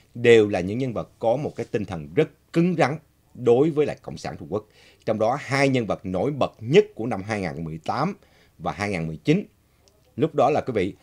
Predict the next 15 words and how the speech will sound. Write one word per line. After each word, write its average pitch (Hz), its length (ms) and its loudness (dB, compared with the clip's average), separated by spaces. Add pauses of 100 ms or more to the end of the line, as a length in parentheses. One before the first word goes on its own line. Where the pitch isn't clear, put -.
(140)
là 92 240 -2
người 95 280 -2
đứng 151 320 0
đầu 87 340 4
của 107 180 -6
Ủy 107 140 -2
ban 101 300 -2
Mậu 82 220 -6
dịch 85 200 -8
Liên 110 200 -2
bang 92 200 0 (500)
là 85 360 -4
ông 101 240 -4
Lanizer. 104 600 0 (680)
<clears throat> 196 220 8